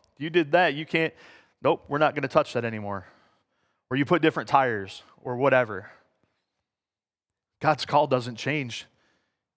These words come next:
Even when you mess up, it doesn't change. I, I find it humorous, and I, and if,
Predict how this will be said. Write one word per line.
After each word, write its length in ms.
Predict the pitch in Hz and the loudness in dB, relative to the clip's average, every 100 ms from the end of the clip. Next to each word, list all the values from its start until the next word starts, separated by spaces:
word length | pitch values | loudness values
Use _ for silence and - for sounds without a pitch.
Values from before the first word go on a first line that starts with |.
| _ _ _ _ - | _ _ _ _ 0
Even 340 | 214 226 214 | 2 2 4
when 140 | 208 | 2
you 100 | 196 | 2
mess 320 | 185 190 185 226 | 2 2 2 4
up, 320 | 233 165 - - _ | 4 0 -6 -20 _
it 120 | - | -2
doesn't 340 | 139 143 131 120 | 2 2 0 -8
change. 540 | 127 117 101 98 - _ _ _ _ _ _ _ _ _ _ _ _ _ _ _ _ _ _ _ _ _ _ _ _ _ _ _ _ _ _ _ _ _ _ _ _ _ _ _ _ _ _ | -6 -8 -8 -16 -20 _ _ _ _ _ _ _ _ _ _ _ _ _ _ _ _ _ _ _ _ _ _ _ _ _ _ _ _ _ _ _ _ _ _ _ _ _ _ _ _ _ _
I, 140 | 135 131 | -6 -2
I 120 | 147 | 0
find 240 | 190 202 | 2 2
it 80 | 147 | 0
humorous, 600 | 123 196 151 113 120 - 127 | -4 -4 -2 -2 -4 -10 -10
and 100 | 127 | -4
I, 60 | 127 | -2
and 180 | 123 131 | 0 -2
if, 160 | - | -6